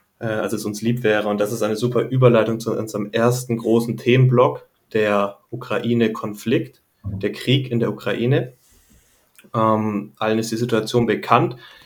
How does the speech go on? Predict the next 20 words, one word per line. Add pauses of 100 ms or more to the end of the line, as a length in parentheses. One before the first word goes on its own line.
(600)
Es
wirkte
von
außen
so,
und
das (440)
kann
man
auch
durchaus
belegen,
dass
die
S
P
D
sich
sehr
lange